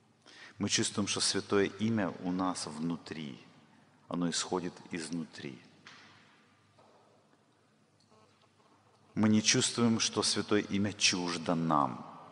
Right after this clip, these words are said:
Иногда мы повторяем святое имя, мы не чувствуем никакой связи с ним. Просто оно на языке. Ляп-ляп, все. Оскорбительное или абхаса. Если мы повторяем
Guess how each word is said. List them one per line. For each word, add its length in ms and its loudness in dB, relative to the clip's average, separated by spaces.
Иногда 320 4
мы 80 4
повторяем 380 2
святое 340 -2
имя, 220 2
мы 120 2
не 120 0
чувствуем 420 -2
никакой 340 -6
связи 480 -2
с 180 -12
ним. 160 -12
Просто 300 -2
оно 140 2
на 100 0
языке. 600 -2
Ляп-ляп, 520 2
все. 260 -10
Оскорбительное 800 -6
или 340 -10
абхаса. 540 -6
Если 300 4
мы 160 8
повторяем 640 4